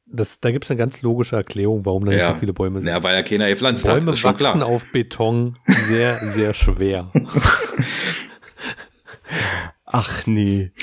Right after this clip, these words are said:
Speaker 2: Wissen die wenigsten.
Speaker 3: Das kann man
Speaker 2: Wissen,
Speaker 3: aber ändern.
Speaker 2: finde ich gut, René. Das muss, muss
Speaker 3: Ja.
Speaker 2: mal gesagt werden.
Speaker 1: Insider
Speaker 2: Wirklich.
Speaker 1: wissen, ja.
Speaker 2: Ja, ja, ja.
Speaker 1: Was
Speaker 3: Hm.
Speaker 1: man, äh, was man auf dem Tempelhofer Feld aber, äh, sehr, äh, findet, ähm, sind, ähm, Lärchen, Feldlärchen. Also der Vogel, nicht der Baum.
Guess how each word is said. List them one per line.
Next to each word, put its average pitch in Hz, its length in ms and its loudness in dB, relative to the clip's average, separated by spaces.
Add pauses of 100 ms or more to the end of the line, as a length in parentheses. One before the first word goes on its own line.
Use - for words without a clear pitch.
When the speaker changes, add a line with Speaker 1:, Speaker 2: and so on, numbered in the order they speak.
(120)
Speaker 2:
Wissen 120 240 0
die 233 160 2
wenigsten. 220 440 2
Speaker 3:
Das - 60 2
kann 104 80 0
man 143 120 2
Speaker 2:
Wissen, 117 140 4
Speaker 3:
aber - 80 2
ändern. 151 240 2
Speaker 2:
finde 220 100 4
ich - 60 -4
gut, 220 200 0
René. 170 280 2
Das 123 180 -4
muss, - 460 2
muss 101 180 4
Speaker 3:
Ja. 92 60 4
Speaker 2:
mal 226 120 2
gesagt 214 360 0
werden. 170 180 2
Speaker 1:
Insider 104 540 0
Speaker 2:
Wirklich. 82 300 -4
Speaker 1:
wissen, 98 160 -12
ja. - 320 -4 (120)
Speaker 2:
Ja, 147 180 -2
ja, - 80 -20
ja. - 200 -6 (440)
Speaker 1:
Was 139 140 -2
Speaker 3:
Hm. 110 60 2
Speaker 1:
man, 196 200 2
äh, 151 200 -2
was 156 160 -2
man 196 100 0
auf 175 120 -4
dem 165 280 -2
Tempelhofer 160 340 0
Feld 160 220 -4
aber, 139 260 -2
äh, 135 260 2
sehr, 139 500 -2
äh, 131 140 0
findet, 147 500 -4
ähm, 123 300 0
sind, 127 320 -4 (100)
ähm, 120 380 -4
Lärchen, 127 460 -2
Feldlärchen. 104 640 -2 (180)
Also 107 300 -2
der 95 160 0
Vogel, 123 340 0
nicht 127 160 -2
der 123 60 4
Baum. 90 280 -2